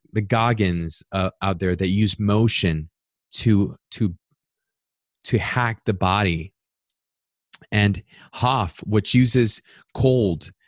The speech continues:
to hack the body. You know, there are so many tools out there that we could be using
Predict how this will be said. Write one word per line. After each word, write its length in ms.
to 120
hack 360
the 100
body. 500
You 120
know, 240
there 200
are 60
so 240
many 180
tools 300
out 200
there 200
that 140
we 120
could 220
be 100
using 680